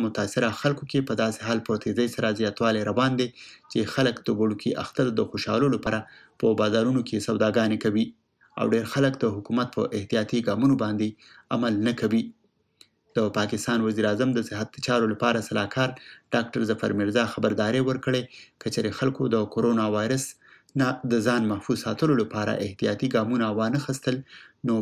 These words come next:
په ملک کې به د کورونا وایرس نه د متاثره کیدونکو خلکو په شمېره کې ډېر زیاتوالی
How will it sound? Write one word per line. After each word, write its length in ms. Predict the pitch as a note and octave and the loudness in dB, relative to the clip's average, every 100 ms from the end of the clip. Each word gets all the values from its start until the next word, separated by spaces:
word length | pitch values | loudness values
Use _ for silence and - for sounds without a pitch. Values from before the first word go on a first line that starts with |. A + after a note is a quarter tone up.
| A2 | 0
په 100 | A2+ | 2
ملک 160 | C#3 C3+ | 2 0
کې 60 | A2 | 0
به 320 | G#2+ G#2 - - _ | -2 -2 -10 -20 _
د 120 | A2 G#2+ G#2 | -2 -2 -2
کورونا 280 | A2+ A2 G#2+ | 0 2 2
وایرس 300 | G#2 A2 C3+ C3+ | 2 2 0 0
نه 80 | A2+ G#2 | -2 0
د 100 | G#2 | 0
متاثره 460 | G2 G#2+ F#2+ A2 G2+ | -2 -4 -2 -2 -2
کیدونکو 400 | A2+ A2 C3+ A#2+ - | 0 0 0 -2 -2
خلکو 280 | A2+ G#2+ G#2+ G#2+ - - - | -2 0 -2 -2 -10 -20 -10
په 160 | - A2+ | -2 0
شمېره 260 | - A#2 A2+ | 2 0 0
کې 100 | - G#2 G#2 | 0 0 0
ډېر 120 | A2 - _ _ - | 0 -4 _ _ -4
زیاتوالی 480 | B2+ G#2+ - A2 A2 | -2 0 2 2 2